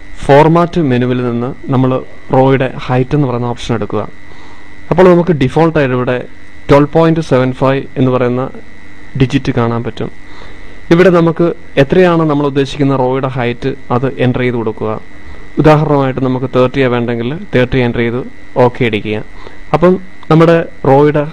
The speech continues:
ഹൈറ്റ് ഇവിടെ തേർട്ടി ആയിട്ട് മാറി. അതേപോലെ തന്നെ നമ്മുടെ കോളത്തിൻ്റെ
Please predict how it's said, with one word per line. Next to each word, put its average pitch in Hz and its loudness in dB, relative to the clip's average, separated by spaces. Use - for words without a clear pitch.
ഹൈറ്റ് 127 2
ഇവിടെ 123 -2
തേർട്ടി 131 2
ആയിട്ട് 117 0
മാറി. 101 -2
അതേപോലെ 196 6
തന്നെ 185 2
നമ്മുടെ 175 -2
കോളത്തിൻ്റെ 160 2